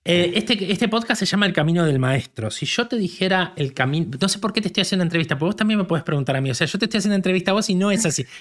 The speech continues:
No era la idea, la idea era una charla, no era la idea que mañana te va, mañana tengo que hacer una entrevista, voy a contarlo, mañana tengo que hacer una entrevista a un chico que se llama Alejandro, eh, que adoptó un chico de la calle en plena pandemia y se lo llevó a vivir a su casa.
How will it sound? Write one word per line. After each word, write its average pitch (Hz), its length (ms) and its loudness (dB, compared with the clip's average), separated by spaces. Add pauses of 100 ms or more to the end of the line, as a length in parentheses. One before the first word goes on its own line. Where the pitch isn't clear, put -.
No 208 100 2
era 233 140 4
la 202 80 4
idea, 175 160 4
la 165 80 4
idea 190 180 4
era 320 120 2
una 190 140 4
charla, 139 420 2
no 165 100 0
era 196 160 2
la 185 100 2
idea 180 240 4
que 156 220 0 (180)
mañana 226 360 4
te 180 80 2
va, 165 120 0 (200)
mañana 254 360 0
tengo 240 140 0
que 202 60 0
hacer 214 180 -2
una 196 100 2
entrevista, 185 480 0
voy 170 120 2
a 175 60 0
contarlo, 175 520 0
mañana 170 240 0
tengo 196 140 0
que - 40 -4
hacer - 100 -10
una 185 80 0
entrevista 170 420 -2
a 170 140 -4
un 165 120 0
chico 180 260 -4
que 175 80 -4
se - 100 -12
llama 156 160 -2
Alejandro, 185 600 -2 (640)
eh, 139 800 0 (140)
que - 120 -4
adoptó 139 300 0
un 175 100 0
chico 185 240 -2
de 156 80 2
la 127 140 0
calle 180 520 -2
en 127 300 -2
plena 156 280 0
pandemia 170 600 0
y - 60 -14
se - 140 -6
lo 123 60 0
llevó 139 200 -2
a 147 60 2
vivir 147 200 0
a - 20 -4
su 123 200 -6
casa. - 480 -10